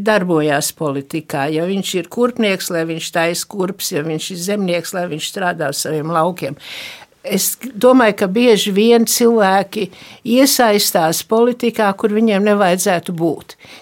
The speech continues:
ka tas neatbilst viņu spējām. Un šeit es varbūt arī tagad atsaukšos uz Vitu Matīs kundzi, kur runāja par meritokrātiju. Un es domāju, ka tā ir viena lieta, kurai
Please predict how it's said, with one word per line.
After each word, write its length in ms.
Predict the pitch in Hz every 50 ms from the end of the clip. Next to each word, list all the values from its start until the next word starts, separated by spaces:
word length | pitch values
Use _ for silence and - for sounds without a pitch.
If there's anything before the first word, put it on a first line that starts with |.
| - -
ka 100 | 220 202
tas 300 | - - 226 208 - -
neatbilst 680 | 262 277 277 233 190 185 190 196 165 175 175 - - 208
viņu 200 | 196 185 185 -
spējām. 640 | - - - 202 196 196 196 180 151 147 156 156
Un 100 | 170 170
šeit 300 | - - 247 240 254 247
es 160 | 202 175 - -
varbūt 460 | 208 196 180 202 208 - - - 196
arī 180 | 180 185 175 170 170
tagad 320 | - 180 175 - 180 -
atsaukšos 760 | 170 185 190 - - 170 123 - - - - 151 151 - - -
uz 180 | 156 147 143 - - - - - - - _ _ _ _ _ _ _ _ _ _ - - - 202
Vitu 300 | 196 208 220 214 - - 214
Matīs 460 | 214 226 220 220 - 165 151 - - - -
kundzi, 300 | 202 180 170 160 147 -
kur 160 | - - 196 185
runāja 320 | 220 247 233 196 175 151 -
par 100 | - 180
meritokrātiju. 1120 | 165 185 208 208 190 160 - - 147 131 - 160 151 127 135 139 - - 147 143 139 - - - - - - - - -
Un 100 | 196 196
es 140 | 196 196 -
domāju, 300 | 240 226 240 220 190 185 180
ka 120 | - 190 185
tā 140 | - 226 240 240 240 226
ir 80 | 208 208
viena 260 | 226 208 190 190 202
lieta, 320 | 233 247 226 196 180 -
kurai 320 | - - 240 233 220 196